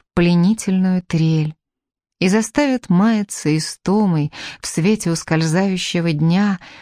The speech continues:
партитуру нотных зарисовок, выстроят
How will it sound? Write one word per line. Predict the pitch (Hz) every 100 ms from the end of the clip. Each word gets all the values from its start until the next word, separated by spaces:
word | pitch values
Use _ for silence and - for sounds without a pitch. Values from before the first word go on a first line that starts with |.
| _ -
партитуру | 190 - 185 180 262 277 254
нотных | 214 196 233 - 202 196
зарисовок, | 185 190 185 - - 151 147 143 - - _ _ _ _ -
выстроят | 143 202 214 - 175 175